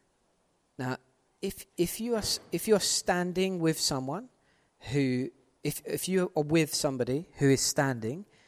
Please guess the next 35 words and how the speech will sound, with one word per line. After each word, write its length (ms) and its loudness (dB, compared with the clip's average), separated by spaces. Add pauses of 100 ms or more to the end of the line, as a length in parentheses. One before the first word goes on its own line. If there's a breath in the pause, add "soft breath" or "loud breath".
(160 soft breath)
would 140 -6
you 60 -4
just 240 -2
stand 300 0
next 240 -4
to 80 -6
them 160 0
and 100 -4
begin 260 -2
to 120 -8
pray 300 -4
for 140 -10
them 180 -8
for 140 -14
me, 120 -8
please? 460 -12 (600 soft breath)
Let's 140 -4
start 240 -2
to 80 -2
pray 200 0
for 140 -8
one 80 -4
another. 180 2
That's 220 0
it. 240 -4
Just 200 -6
one 180 2
person 380 0
or 120 -2
two 240 2
of 100 -2
you 80 0
gather 240 0
around 280 0
them. 180 -8